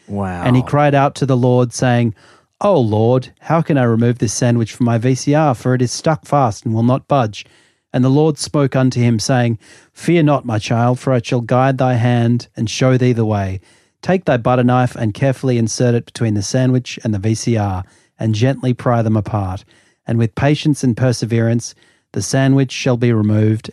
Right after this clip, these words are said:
Speaker 2: and thy V C R shall be saved." And it goes on like that. It's
Speaker 1: I mean,
Speaker 2: like,
Speaker 1: if you had written me that, if you'd written me
Speaker 2: Yeah.
Speaker 1: that request, and I
Speaker 2: Yeah.
Speaker 1: sent you that back, you'd be like,
Speaker 2: Yeah.
Speaker 1: "Fuck, fuck, Al's writing's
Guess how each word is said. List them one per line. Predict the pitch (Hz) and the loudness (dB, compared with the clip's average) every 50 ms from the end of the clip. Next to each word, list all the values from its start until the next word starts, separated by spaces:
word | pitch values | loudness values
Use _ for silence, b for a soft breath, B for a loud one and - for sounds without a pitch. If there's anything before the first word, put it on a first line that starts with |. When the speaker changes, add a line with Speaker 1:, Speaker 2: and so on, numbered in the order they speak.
| - - - | -14 -8 -6
Speaker 2:
and | 107 101 101 | -4 -2 -2
thy | 107 107 110 | -2 -2 -2
V | 104 107 120 117 | -2 -2 -2 -2
C | - - 123 113 | -2 -2 -2 -2
R | 110 107 107 101 | 0 0 -2 -2
shall | - - - 120 - 101 | -4 -4 -2 -2 -2 -2
be | 107 107 95 | -4 -4 -6
saved." | - - - 92 90 92 98 98 - | -4 -4 -4 -4 -2 -4 -6 -6 -6
And | 107 110 | -6 -6
it | 110 | -2
goes | - 135 135 131 135 | 0 0 0 2 0
on | 131 120 113 | 0 0 0
like | 110 110 104 | -2 -4 -4
that. | - 127 143 - - - | -4 -4 -4 -4 -6 -10
It's | - - - - | -14 -6 -2 0
Speaker 1:
I | 165 | 2
mean, | - | 2
Speaker 2:
like, | - 190 | 2 0
Speaker 1:
if | 190 - 185 | -2 0 2
you | 214 247 233 | 2 4 4
had | 247 233 185 | 2 2 0
written | 170 190 160 180 175 | -2 0 0 0 2
me | 160 160 165 175 | 2 4 2 2
that, | 151 127 92 82 104 120 - | 2 0 -4 -4 -10 -10 -8
if | - 127 170 | -4 0 2
you'd | 196 202 | 2 4
written | 185 220 202 185 180 | 4 2 2 2 0
me | 175 170 151 | 2 2 4
Speaker 2:
Yeah. | - 165 | 4 4
Speaker 1:
that | 147 113 | 2 2
request, | 131 143 - - 139 135 113 98 98 113 - - - - - b b b b b b - - | 0 -2 -2 0 0 0 0 0 -4 -8 -10 -12 -18 -20 -20 b b b b b b -4 0
and | 127 139 | 2 2
I | 139 131 | 4 2
Speaker 2:
Yeah. | 117 | 2
Speaker 1:
sent | 101 - - 135 135 131 - 127 | 0 0 -2 -2 -2 -2 -4 -4
you | 123 117 | -2 0
that | 113 110 110 - 113 | 0 -2 -2 -2 -4
back, | 123 120 113 95 87 92 - - - - _ _ | -4 -2 -2 -4 -6 -10 -16 -20 -20 -20 _ _
you'd | - 151 147 | -6 -4 -2
be | 131 131 | 0 0
like, | 117 107 101 120 | 0 0 0 0
Speaker 2:
Yeah. | 160 202 226 - | 2 2 2 2
Speaker 1:
"Fuck, | 180 165 - - | 0 -2 -4 -8
fuck, | - - 175 147 117 - | -8 -6 -6 -6 -4 -4
Al's | 165 190 202 151 - - - - | -4 -4 -4 -4 -6 -10 -8 -4
writing's | 110 113 143 170 135 107 104 98 - | -2 -2 -2 -2 -4 -6 -8 -10 -14